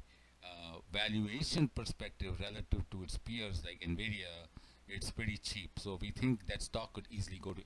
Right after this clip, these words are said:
eighty dollars. Uh, we like it. And then we talked about last week, uh, Moderna. We closed our position next morning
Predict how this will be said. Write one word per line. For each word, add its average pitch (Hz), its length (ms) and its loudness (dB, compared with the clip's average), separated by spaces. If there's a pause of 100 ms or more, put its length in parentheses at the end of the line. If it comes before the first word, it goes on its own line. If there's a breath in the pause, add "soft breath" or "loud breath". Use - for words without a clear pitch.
eighty 85 160 0
dollars. 78 540 -6
Uh, 85 160 -6
we 87 160 -6
like 90 240 -4
it. 80 140 -8 (320 loud breath)
And 107 100 8
then 117 60 10
we 120 80 6
talked 170 240 4
about 131 320 6
last 113 320 2
week, 117 180 -2 (100)
uh, 95 200 -4
Moderna. 95 680 6
We 98 360 -4
closed 135 260 8
our 117 100 8
position 104 480 4
next 95 220 2
morning 95 480 6